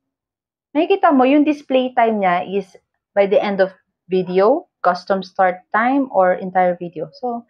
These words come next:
dun tayo sa entire video. And then, kapag ka okay na siya,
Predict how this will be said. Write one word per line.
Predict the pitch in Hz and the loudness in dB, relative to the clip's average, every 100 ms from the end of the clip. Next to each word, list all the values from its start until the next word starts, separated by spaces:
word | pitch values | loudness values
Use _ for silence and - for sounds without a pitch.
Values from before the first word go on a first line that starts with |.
| _ _ _ _ _ - | _ _ _ _ _ -8
dun | 254 269 | -2 2
tayo | 269 | 2
sa | 269 254 226 220 233 214 | 2 0 -2 -2 -8 -10
entire | 202 202 190 185 | -4 -2 -2 -4
video. | 156 143 151 - _ _ _ _ _ _ _ _ _ _ _ _ _ _ _ _ _ _ _ - | -12 -12 -12 -14 _ _ _ _ _ _ _ _ _ _ _ _ _ _ _ _ _ _ _ -10
And | 170 | -2
then, | 196 269 | -2 -2
kapag | - - 180 180 | -4 -2 -2 0
ka | 185 180 170 | 0 2 -2
okay | 196 190 | -2 -6
na | 190 | -6
siya, | - 339 | -2 -4